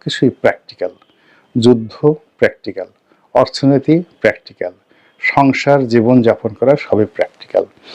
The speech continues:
ঘরে সুন্দরী স্ত্রী পড়ে আছে, বিবাহ উপযুক্ত কন্যা পড়ে আছে, কিংবা ঘরে চাল, ডাল, আটা, ময়দা কিছু নেই, তো সে তার মনে হলে সে জান্নাতে যাবে, এবং জান্নাতে যাওয়ার জন্য তাবলিগের অনুসারী হয়ে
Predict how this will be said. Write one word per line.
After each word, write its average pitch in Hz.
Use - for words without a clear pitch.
ঘরে 147
সুন্দরী 139
স্ত্রী -
পড়ে 113
আছে, -
বিবাহ 131
উপযুক্ত 127
কন্যা 120
পড়ে 131
আছে, -
কিংবা 151
ঘরে 135
চাল, 131
ডাল, 120
আটা, 120
ময়দা 107
কিছু -
নেই, 90
তো -
সে 190
তার 131
মনে 127
হলে 139
সে 120
জান্নাতে 110
যাবে, 104
এবং 127
জান্নাতে 110
যাওয়ার 98
জন্য 135
তাবলিগের 113
অনুসারী 104
হয়ে 185